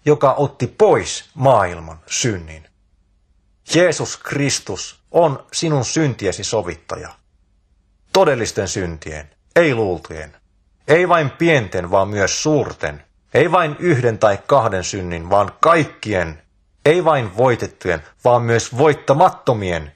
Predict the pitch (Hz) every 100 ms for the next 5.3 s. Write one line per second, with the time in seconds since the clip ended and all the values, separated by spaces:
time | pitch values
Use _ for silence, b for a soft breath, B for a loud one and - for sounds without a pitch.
0 | _ 151 220 202 123 104 92 120 98 B
1 | B - 170 165 - 127 117 104 - 131
2 | - 110 110 170 127 113 127 101 - -
3 | 87 104 98 95 95 82 78 76 _ _
4 | _ _ _ _ _ 139 151 120 - 107
5 | 98 87 82